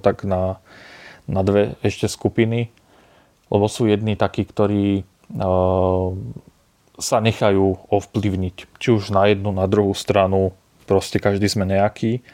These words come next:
nikto nie je názorovo, e,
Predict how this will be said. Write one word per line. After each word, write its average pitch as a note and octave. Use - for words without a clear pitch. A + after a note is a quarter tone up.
nikto G2
nie G2+
je G2
názorovo, G2
e, F#2